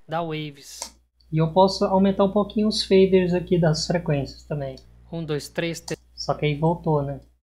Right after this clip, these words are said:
Speaker 1: Um, dois, três, testando. Como
Speaker 2: Então, quanto mais eu aumento o threshold, mais ele fica
Speaker 1: Um, dois,
Speaker 2: sensível.
Speaker 1: três, testando. Como tirar ruído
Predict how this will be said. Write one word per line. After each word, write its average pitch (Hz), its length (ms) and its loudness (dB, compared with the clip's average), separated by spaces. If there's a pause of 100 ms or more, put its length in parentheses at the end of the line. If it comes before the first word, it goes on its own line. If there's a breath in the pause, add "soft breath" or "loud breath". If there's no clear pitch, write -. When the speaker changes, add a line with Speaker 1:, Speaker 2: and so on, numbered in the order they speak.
(840)
Speaker 1:
Um, 165 120 -8
dois, 147 240 -6
três, 170 320 -6
testando. 196 800 -12 (600)
Como 214 180 -8 (340)
Speaker 2:
Então, 139 140 -4
quanto 156 300 -2
mais 165 280 4
eu 214 80 8
aumento 175 380 4
o - 20 -2
threshold, 160 600 4
mais 156 380 4
ele 165 160 2
fica - 240 -2
Speaker 1:
Um, - 20 4
dois, - 60 4
Speaker 2:
sensível. 185 420 4
Speaker 1:
três, 139 160 -2
testando. 190 800 -12 (560)
Como 233 300 -8
tirar 165 640 -4 (400)
ruído 202 720 -10